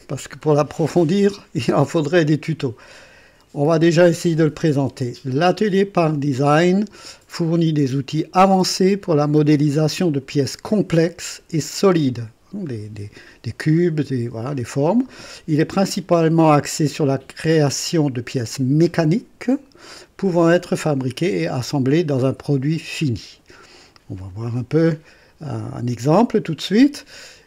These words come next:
Néanmoins, ce qui a été créé dans FreeCAD peut être utilisé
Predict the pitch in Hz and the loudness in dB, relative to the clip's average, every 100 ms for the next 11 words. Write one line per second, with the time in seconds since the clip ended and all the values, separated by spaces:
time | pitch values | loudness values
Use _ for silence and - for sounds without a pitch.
0 | _ 147 151 170 165 143 156 233 208 - | _ 0 4 6 6 6 4 2 -2 -6
1 | - - 185 185 165 139 131 123 - 139 | -8 -2 -2 0 0 2 0 -4 -4 -2
2 | 147 160 135 117 - 113 - 127 151 156 | 0 -2 -4 -6 -8 -14 -10 -8 -4 0
3 | 156 - 123 - 113 101 131 165 | 0 0 -8 -8 -8 -2 2 2